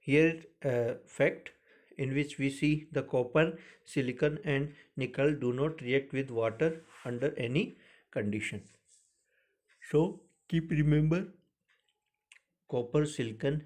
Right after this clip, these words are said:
and nickel do not react with water under any condition.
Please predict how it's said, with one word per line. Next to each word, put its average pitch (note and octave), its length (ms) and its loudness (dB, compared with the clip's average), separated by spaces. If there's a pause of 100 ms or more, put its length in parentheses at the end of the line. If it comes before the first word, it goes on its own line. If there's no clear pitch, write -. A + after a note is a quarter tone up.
(100)
and C#3 280 -4 (100)
nickel B2 380 -4
do A2 160 -4
not F3 300 0
react C3 300 -4
with E3 240 -2 (300)
water B2+ 460 0
under A2+ 340 -4 (120)
any E3+ 200 -2
condition. - 460 -8